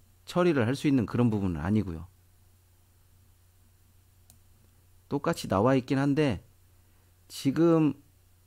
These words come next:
이쪽에 가격이 어떻게 형성돼 있는 거를 모르겠어요. 가격이 조금 더 낮다라고는 하게 된다고 하면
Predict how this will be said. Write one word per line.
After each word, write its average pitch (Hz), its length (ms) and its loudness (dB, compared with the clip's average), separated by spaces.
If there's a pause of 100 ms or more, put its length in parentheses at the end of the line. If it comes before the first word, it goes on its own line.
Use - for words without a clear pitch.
(680)
이쪽에 147 680 2 (880)
가격이 233 420 4
어떻게 147 320 4
형성돼 156 420 2
있는 135 360 2
거를 123 360 -2 (140)
모르겠어요. 120 640 0
가격이 127 420 -2
조금 123 340 -2 (520)
더 131 260 0
낮다라고는 113 640 2
하게 143 220 -2
된다고 110 380 0
하면 120 360 0